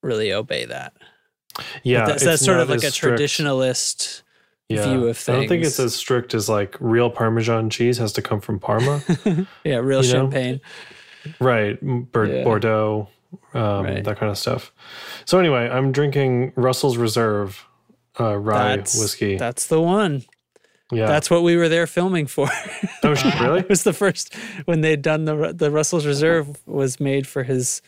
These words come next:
Speaker 1: sixtieth anniversary, his sixtieth year with the company.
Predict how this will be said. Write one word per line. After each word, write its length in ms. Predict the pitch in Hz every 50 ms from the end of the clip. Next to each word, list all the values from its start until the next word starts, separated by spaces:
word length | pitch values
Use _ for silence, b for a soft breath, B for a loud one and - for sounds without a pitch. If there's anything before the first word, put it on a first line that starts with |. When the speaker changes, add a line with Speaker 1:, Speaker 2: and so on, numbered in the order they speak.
| b b b b b b b b b b
Speaker 1:
sixtieth 720 | - - - - 180 - - - 190 175 165 165 151 -
anniversary, 720 | 160 151 147 147 139 156 160 151 147 143 - - 135 120 123
his 100 | 123 -
sixtieth 460 | - 165 147 - - - 147 139 -
year 200 | 156 139 139 135 127
with 100 | 120 120
the 60 | 131
company. 460 | - - 131 135 - 117 - - -